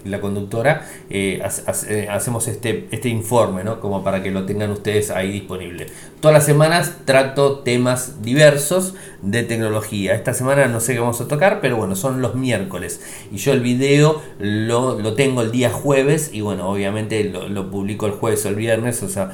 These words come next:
lo, lo subo a nuestro canal de YouTube, en Infocertec, en nuestro canal de YouTube, y ahí, este, lo, lo tengo disponible.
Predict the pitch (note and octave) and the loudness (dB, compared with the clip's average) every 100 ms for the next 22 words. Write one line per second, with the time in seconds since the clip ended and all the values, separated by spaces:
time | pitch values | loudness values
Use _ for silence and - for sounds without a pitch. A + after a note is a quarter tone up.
0 | - - F#2+ G#2+ - - - - - - | -12 -10 -4 -4 -4 -14 -20 -20 -12 0
1 | C3 D3 C3 A#2 A2+ A2 A#2 B2 A#2+ A#2 | 2 4 4 2 0 2 4 4 0 0
2 | A2+ A#2 D#3 A#2 F#2+ F#2+ A2 G2+ G2+ G2+ | -2 0 0 0 -2 -4 -6 -4 -4 -4
3 | G2+ C3 A#2 F#2+ F#2+ F#2+ G2 G#2 G2+ G2+ | -2 -2 -2 -2 -2 -4 -4 -2 -2 -2
4 | G#2 A#2 C#3+ B2 G#2+ G2 G#2 G2 - E2+ | -2 0 -2 0 -2 0 0 -2 -4 -8
5 | E2+ F2+ F2+ F#2 F2 F2 - D#2+ D2+ D#2+ | -8 -8 -8 -8 -8 -8 -8 -12 -14 -16